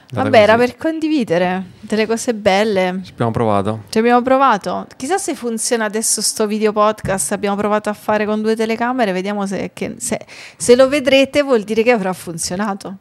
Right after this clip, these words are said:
Speaker 1: Se non lo vedrete
Speaker 2: Vuol
Speaker 1: vuol
Speaker 2: dire
Speaker 1: dire
Speaker 2: che
Speaker 1: che
Speaker 2: non
Speaker 1: c'è
Speaker 2: avrà
Speaker 1: stato qualche
Speaker 2: funzionato.
Speaker 1: piccolo problema.
Speaker 2: <laughs>
Speaker 1: Va bene, ogni lunedì un nuovo episodio del podcast e il venerdì invece la newsletter.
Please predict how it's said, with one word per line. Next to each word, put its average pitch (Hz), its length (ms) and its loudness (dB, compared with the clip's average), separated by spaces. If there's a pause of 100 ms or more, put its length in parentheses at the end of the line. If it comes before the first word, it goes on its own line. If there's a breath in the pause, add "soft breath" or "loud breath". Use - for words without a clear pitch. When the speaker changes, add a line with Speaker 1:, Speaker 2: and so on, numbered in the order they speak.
(140)
Speaker 1:
Se - 340 2
non 170 140 8
lo 160 100 6
vedrete 156 640 6
Speaker 2:
Vuol 135 100 6
Speaker 1:
vuol 127 140 6
Speaker 2:
dire 123 100 0
Speaker 1:
dire 127 140 8
Speaker 2:
che 120 80 -4
Speaker 1:
che - 20 4
Speaker 2:
non - 100 4
Speaker 1:
c'è 247 60 4
Speaker 2:
avrà 214 100 4
Speaker 1:
stato 165 240 4
qualche 120 220 4
Speaker 2:
funzionato. 127 360 2
Speaker 1:
piccolo 117 220 4
problema. 107 560 2
Speaker 2:
<laughs> - 1040 -10
Speaker 1:
Va 160 140 4
bene, 165 220 2
ogni 196 200 4
lunedì 185 320 2
un 180 120 6
nuovo 147 160 4
episodio 131 280 2
del 131 120 0
podcast 196 600 0
e 175 40 2
il 143 80 -2
venerdì 131 460 -2
invece 117 340 -2
la 113 100 0
newsletter. 151 960 0